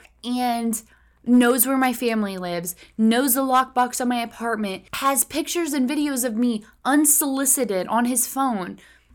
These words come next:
has shown up places unwarranted, uninvited. It's, and then I'm, I'm just sitting here thinking, like, this shit, I'm, like, even more placed in fear. And the thing is about this person is this person was also a rabbi.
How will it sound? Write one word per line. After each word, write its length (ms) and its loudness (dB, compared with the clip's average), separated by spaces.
has 200 -2
shown 420 0
up 300 -2
places 800 -2
unwarranted, 1200 2
uninvited. 1000 4
It's, 460 -2
and 160 4
then 100 6
I'm, 240 4
I'm 300 4
just 160 4
sitting 240 0
here 220 -2
thinking, 580 -2
like, 160 -10
this 200 0
shit, 460 -2
I'm, 180 4
like, 220 4
even 260 2
more 220 2
placed 280 -4
in 120 -6
fear. 240 -2
And 100 0
the 60 0
thing 220 0
is 120 2
about 200 0
this 140 -4
person 420 -6
is 500 -4
this 200 -2
person 480 -4
was 720 -6
also 500 0
a 180 -2
rabbi. 800 -2